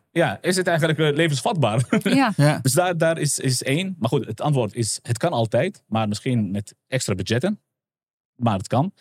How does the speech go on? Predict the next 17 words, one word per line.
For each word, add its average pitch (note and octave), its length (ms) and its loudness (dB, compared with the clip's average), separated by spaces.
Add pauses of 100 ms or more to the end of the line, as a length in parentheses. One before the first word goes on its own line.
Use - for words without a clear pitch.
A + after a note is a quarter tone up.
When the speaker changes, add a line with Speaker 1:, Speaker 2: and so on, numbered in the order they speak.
(280)
Speaker 1:
Het, A#2+ 220 -2
eh, C3 160 4 (220)
eh, G#2 760 2
ehm, G2 100 -2 (720)
het A2 100 -2
tweede F#3 280 2
met B2+ 120 0
betrekking A#2 300 -2
tot, G#2 160 -2
tot G2+ 180 -2
bestaande E3+ 560 -2 (280)
is C#3 140 0
dat C3+ 140 2
het A#2 140 -6
vaak, D#3 520 -4
eh, A#2+ 360 4
eh, A2 60 2